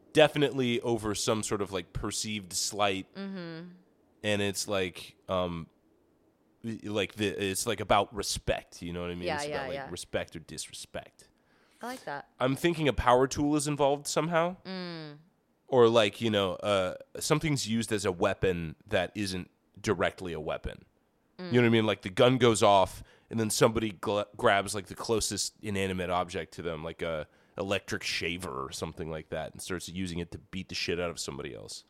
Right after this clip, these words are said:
Speaker 2: So maybe, like, one of the relatives
Speaker 1: Uh-huh.
Speaker 2: didn't offer the other one a glass of the warm, flat Sprite.
Speaker 1: Yeah,
Speaker 2: And
Speaker 1: or
Speaker 2: that was
Speaker 1: something
Speaker 2: the
Speaker 1: like
Speaker 2: slight,
Speaker 1: that.
Speaker 2: that was the disrespect.
Speaker 1: Said, "Go buy it yourself." Like,
Speaker 2: And it moved outside. I feel like there's an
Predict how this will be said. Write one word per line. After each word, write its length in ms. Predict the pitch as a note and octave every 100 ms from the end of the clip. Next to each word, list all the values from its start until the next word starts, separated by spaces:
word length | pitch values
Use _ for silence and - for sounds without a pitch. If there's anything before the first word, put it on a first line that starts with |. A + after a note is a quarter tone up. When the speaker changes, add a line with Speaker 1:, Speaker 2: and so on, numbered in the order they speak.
| _ _ _
Speaker 2:
So 180 | - C#4+
maybe, 320 | C4+ D4+ F4+
like, 400 | A#3 F#3 F3+ - _ _ _ -
one 280 | F#3 G3+ G#3+
of 120 | A3
the 100 | G3+
relatives 960 | F#3 F3 F3 - E3+ D#3+ D#3+ - - _ _ -
Speaker 1:
Uh-huh. 100 | -
Speaker 2:
didn't 260 | A3+ A3+ A3
offer 440 | F#3+ F#3+ - F#3
the 160 | F3 -
other 300 | F3+ F3 F3
one 140 | E3
a 40 |
glass 360 | D#3+ E3 D#3 D#3+
of 80 | D#3+
the 80 | D#3+
warm, 260 | D#3 D3+
flat 260 | - C#3 -
Sprite. 420 | - D3+ E2 A#1+ _ _ _ _ _ -
Speaker 1:
Yeah, 300 | B2+ C#3 G2
Speaker 2:
And 40 |
Speaker 1:
or 20 | F#2
Speaker 2:
that 140 | F#2+
was 120 | -
Speaker 1:
something 100 | A2 F#2+
Speaker 2:
the 40 |
Speaker 1:
like 60 | F2
Speaker 2:
slight, 400 | F#3 E3+ E3 -
Speaker 1:
that. 0 |
Speaker 2:
that 160 | F3 E3
was 180 | F#3 -
the 320 | F3+ E3+ E3+
disrespect. 680 | F#3+ F3+ F3+ E3+ - A#2 G2+
Speaker 1:
Said, 220 | G#2 F2
"Go 200 | A2 G2+
buy 320 | F#2 F2 E2+
it 80 | F2
yourself." 760 | F2 D2 - A2 E2+ - - -
Like, 260 | E2+ - _ _ -
Speaker 2:
And 120 | G3+
it 140 | G3+ F#3
moved 520 | G#3 G#3 A3+ A3 - -
outside. 680 | F#3+ - - C#3+ E2+ D#2 -
I 60 |
feel 180 | F#3 A3
like 200 | G#3+ -
there's 240 | G#3 G3+
an 120 | G3+